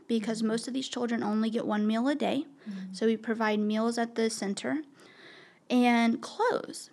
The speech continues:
Speaker 1: because most of the clothes are just hand-me-downs and hand-me-downs and hand-me-downs. And so we also give the children clothes. And so our vision at the beginning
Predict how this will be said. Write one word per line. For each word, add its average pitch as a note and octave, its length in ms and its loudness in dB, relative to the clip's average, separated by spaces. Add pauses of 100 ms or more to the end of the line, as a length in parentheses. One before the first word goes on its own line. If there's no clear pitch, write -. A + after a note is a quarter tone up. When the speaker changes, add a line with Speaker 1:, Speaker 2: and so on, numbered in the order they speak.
Speaker 1:
because A#3+ 640 0 (160)
most D4+ 320 2
of - 60 -8
the G4 140 2
clothes D#4+ 500 0
are A#3+ 180 4
just A#3 220 -2 (180)
hand-me-downs B3 640 0
and G#3 120 -4
hand-me-downs G#3 540 -2
and G3+ 120 -6
hand-me-downs. A3+ 720 2 (400)
And A#3+ 220 2
so A#3+ 180 4
we A#3+ 440 2 (140)
also A3+ 320 -2
give A3 220 -4
the A3+ 80 -4
children - 400 -6
clothes. B3+ 380 -4
And A#3+ 260 2
so C4 200 0
our B3+ 200 6
vision C4+ 560 2
at A#3 140 0
the G#3+ 80 -2
beginning G#3+ 760 0